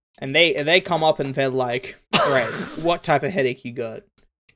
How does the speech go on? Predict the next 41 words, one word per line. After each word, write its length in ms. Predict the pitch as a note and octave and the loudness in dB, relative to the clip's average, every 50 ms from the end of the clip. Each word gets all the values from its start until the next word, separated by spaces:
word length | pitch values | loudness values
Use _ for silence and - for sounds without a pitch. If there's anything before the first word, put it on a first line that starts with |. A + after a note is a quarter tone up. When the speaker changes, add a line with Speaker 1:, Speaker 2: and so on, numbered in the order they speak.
| _ _ _ _ _ _ _ _ _ _ _ _ _ _ _ _ _ _ _ _ _ _ - | _ _ _ _ _ _ _ _ _ _ _ _ _ _ _ _ _ _ _ _ _ _ -14
Speaker 1:
And 160 | C#3+ C3+ C3 | -12 -8 -8
I'm 140 | B2+ C3+ C3+ | -6 -6 -4
like, 180 | C3+ C3+ C#3 D#3 | -4 -2 0 2
"Oh, 40 | D#3+ | 4
I, 380 | D#3 D3+ D3 D3 D3 D3+ D#3 | 4 4 4 4 2 2 0
I 40 | E3 | 0
think 180 | - G#3+ G#3+ G#3+ | 0 2 2 2
it's 100 | G3+ G#3 | 0 -2
from 180 | - E3 C#3 | -4 -10 -8
tension. 580 | - - C#3+ C#3+ D3 - - E3 D#3 D3+ D3+ D3 | -4 -4 -4 -4 -4 -6 -8 -8 -8 -8 -6 -4
Like, 140 | C#3 C3+ C3+ | -4 -2 -2
it 100 | C3+ - | -2 -2
could 180 | G3 F#3 E3 - | -2 -2 -2 -2
be 180 | D#3+ D3 C#3 | -4 -4 -4
that 160 | C3 C3 C3 C3 | -4 -4 -6 -6
I'm 100 | B2+ B2 | -6 -6
just 180 | C3 - - | -8 -8 -8
dehydrated, 760 | - C3 C3 D#3 C#3 B2+ B2+ B2 - A#2+ A#2+ A#2+ A#2+ A#2+ A2 - | -10 -12 -8 -4 -4 -4 -4 -2 -4 -4 -4 -4 -6 -8 -8 -8
but 100 | A#2 A#2 | -6 -6
I've 120 | A#2+ A#2+ | -4 -4
got 180 | - - - - | -6 -8 -8 -8
tension, 440 | - B2+ B2+ B2+ - - A2 A2 A2+ | -10 -8 -8 -10 -12 -14 -14 -14 -12
right?" 300 | A#2 A#2 A#2+ A#2+ A2 _ _ _ _ _ _ _ _ _ _ _ _ _ _ _ _ - | -12 -10 -8 -10 -10 _ _ _ _ _ _ _ _ _ _ _ _ _ _ _ _ -14
Speaker 2:
Mm-hmm. 320 | G#3+ G#3+ G3+ F#3 E3 D3+ - _ _ _ _ _ - | -12 -12 -12 -12 -14 -18 -20 _ _ _ _ _ -6
Speaker 1:
And 140 | C#3+ D3 | -4 0
Speaker 2:
Yeah. 60 | F3 E3+ | 4 4
Speaker 1:
what 160 | G3 - D4 | 4 6 8
they 120 | G#3 G#3 G3+ | 8 8 8
do 380 | G#3+ D3+ D3 E3 F#3 A3 B3 C4+ - - - - | 8 6 4 4 6 4 4 2 -2 -4 -6 -10
Speaker 2:
<laughs> 220 | - - - - | -12 -12 -8 -2
Speaker 1:
is 200 | F3+ E3+ F3 F3 | 0 2 2 4
apparently 880 | F3 E3 - - F#3+ G3 A3+ G#3+ E3 G#3+ A3 A3+ G#3+ G#3 G3 E3+ D3 - C3 - - - - - - _ _ _ | 2 0 2 4 6 6 6 6 4 2 0 2 2 2 2 0 0 -2 -4 -6 -8 -16 -20 -20 -20 _ _ _
<laughs> 520 | _ _ _ - - - - _ _ _ _ | _ _ _ -20 -20 -20 -20 _ _ _ _
one 200 | - E3 F#3 A3+ | 0 2 4 4
of 140 | B3+ G#3+ G#3+ | 2 2 2
them 240 | A#3+ A#3+ A#3 A3 G3+ | 2 2 2 4 4
is, 200 | F#3 F#3 E3 - | 4 4 4 4
like, 280 | E3+ D#3+ D#3+ D#3+ - - _ | 0 -2 -2 -4 -6 -18 _
trained 800 | - - - - - D#3+ C#3+ D3 F3 G3 A3+ A#3 A#3 A#3+ A#3+ A3+ | -10 -8 -8 -4 -2 0 2 2 2 2 2 0 -2 -2 -4 -2
in, 340 | - - F#3+ F3+ E3+ D#3+ D3+ | 0 2 2 2 2 0 -4
like, 540 | D#3 D#3 D3+ D3 C#3+ C#3+ C#3+ C3+ - - | 0 2 2 4 4 4 2 0 -2 -8